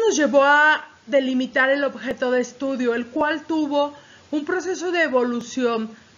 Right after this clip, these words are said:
concluyendo con evaluación formativa,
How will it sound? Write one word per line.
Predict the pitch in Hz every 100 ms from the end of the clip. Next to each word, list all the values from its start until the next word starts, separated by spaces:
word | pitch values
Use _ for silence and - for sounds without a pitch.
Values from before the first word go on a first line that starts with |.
| -
concluyendo | 277 247 269 254 262 277 269 269 277
con | 269 254 254 233 - _ _ _ _ _ _ _ - _ _ _
evaluación | 262 277 277 277 277 277 - 330 339 339
formativa, | 392 370 277 226 277 262 254 294